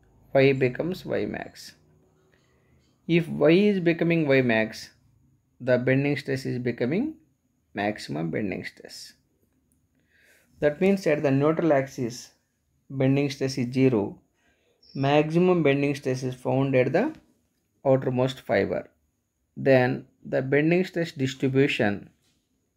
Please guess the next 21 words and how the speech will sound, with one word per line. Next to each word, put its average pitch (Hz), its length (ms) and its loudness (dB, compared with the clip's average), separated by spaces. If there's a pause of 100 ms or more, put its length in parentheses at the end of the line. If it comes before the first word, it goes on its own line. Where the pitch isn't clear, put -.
(460)
for 135 180 -2
the 170 300 0 (460)
beam 151 440 4
is 123 260 -2
like 87 280 -2
this. - 300 -14 (1080)
The 123 220 -2
bending 143 500 2
stress 156 340 -6
distribution 104 1000 -4 (840)
for 135 120 -2
the 123 160 2
beam 120 360 0
like - 280 -4
this. - 360 -16 (3500)
The 127 180 0
bending 139 440 2
stress 160 320 -4
distribution 120 800 -2
is - 360 -8
like - 260 -18